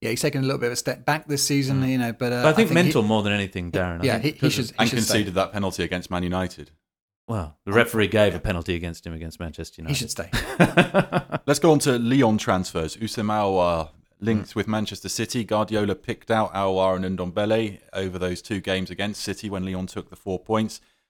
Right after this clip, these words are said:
Speaker 3: He gave, for me, what is a standard footballer's answer, who wouldn't be interested in Manchester City.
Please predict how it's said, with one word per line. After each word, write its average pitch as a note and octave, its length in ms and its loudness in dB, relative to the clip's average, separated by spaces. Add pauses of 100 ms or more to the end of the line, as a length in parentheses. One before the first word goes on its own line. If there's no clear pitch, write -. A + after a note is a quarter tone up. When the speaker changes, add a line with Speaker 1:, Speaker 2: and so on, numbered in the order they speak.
Speaker 3:
He C#3+ 100 2
gave, G2 380 2 (240)
for F#2+ 60 -6
me, F#2+ 160 -2
what E2 160 -6
is - 80 -10
a - 40 -18
standard F2+ 400 -4
footballer's D#2 480 -10
answer, D#2 440 -6
who G2+ 120 -2
wouldn't F#2 320 -4
be D#2 140 -6
interested D#2+ 640 -10
in F2 120 -6
Manchester E2 400 -8
City. - 380 -6